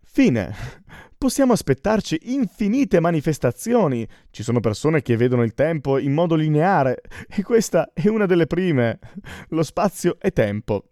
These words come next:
Oh no, lo spazio non potrà mai essere tempo. Eppure il cinquanta, sessanta,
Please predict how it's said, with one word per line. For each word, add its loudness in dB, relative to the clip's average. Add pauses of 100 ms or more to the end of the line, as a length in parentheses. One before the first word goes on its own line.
Oh 2
no, -2 (260)
lo 2
spazio 0
non 0
potrà 0
mai 2
essere -4
tempo. -4 (200)
Eppure 2
il 4
cinquanta, 0
sessanta, -2